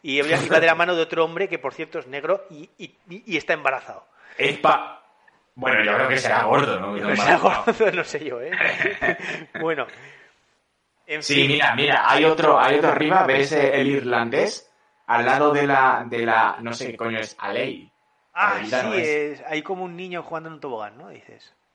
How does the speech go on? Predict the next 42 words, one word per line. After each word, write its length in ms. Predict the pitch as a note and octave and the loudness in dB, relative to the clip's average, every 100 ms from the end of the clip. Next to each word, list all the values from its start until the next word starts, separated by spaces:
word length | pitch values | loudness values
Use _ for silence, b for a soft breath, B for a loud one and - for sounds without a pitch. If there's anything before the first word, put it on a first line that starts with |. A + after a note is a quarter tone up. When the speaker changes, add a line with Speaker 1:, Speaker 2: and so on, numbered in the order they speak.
| _ | _
Speaker 2:
¿Qué 100 | - | -12
dices? 580 | G2 F3 F#3 C3 G2+ - | -2 0 2 2 2 0
Arriba, 460 | G2 A#2+ E3 - C#3+ | -2 0 2 6 4
hombre, 240 | D3+ A#2 | 4 4
de 60 | A2 | 4
la 100 | A2 | 4
plaza 220 | C3 C#3+ | 2 2
de 100 | D3 | 2
la 60 | C#3+ | 2
inclusividad, 640 | C#3 C3+ B2+ C3 B2 E3 | 0 0 2 6 4 2
Speaker 1:
Sí. 300 | - - - | -4 -16 -2
Speaker 2:
arriba 380 | A#2 C3+ D3+ D#3+ | 0 2 4 4
de, 220 | D3+ C#3+ | 4 2
de 120 | C3+ C3+ | 2 2
la 100 | B2+ | 2
negra 260 | C#3+ C#3 | 2 0
con 160 | C3+ B2+ | 0 -2
gafas. 500 | G2 F#2 F2 E2+ - | -2 -4 -8 -10 -10
Y 160 | A2+ A2+ | -4 0
de 100 | A2 | 2
la 140 | G#2+ | 2
del 180 | G#2+ A2 | 0 -4
gigaf, 460 | A2 A2 B2 - - | -6 0 2 2 2
arriba 360 | A#2+ A#2 C3 | 0 0 0
está 200 | C3+ C3+ A#2 | 0 2 0
la 120 | A2+ | 0
hindú, 400 | A2+ D#3 G#3 A#3 | 0 2 2 2
pues 240 | - A2 | -2 0
arriba 280 | A2+ B2 C3 | -2 0 0
a 40 | |
la 60 | C3 | 0
izquierda. 440 | A#2+ G#2 D2 C2+ _ _ _ _ _ _ | -2 -10 -10 -14 _ _ _ _ _ _
Speaker 1:
Sí, 260 | - C#3+ | -8 -6
¿qué 80 | C3+ | -6
pasa? 220 | A#2+ - _ | -14 -18 _
Sí, 160 | E3+ | -4
que 60 | E3 | -2
está 140 | A#2+ | -2
en 80 | D3+ | -4
silla 200 | D3 E3+ | -2 -2
de 40 | F3+ | -2
ruedas. 300 | G#3 A#2+ | -2 -4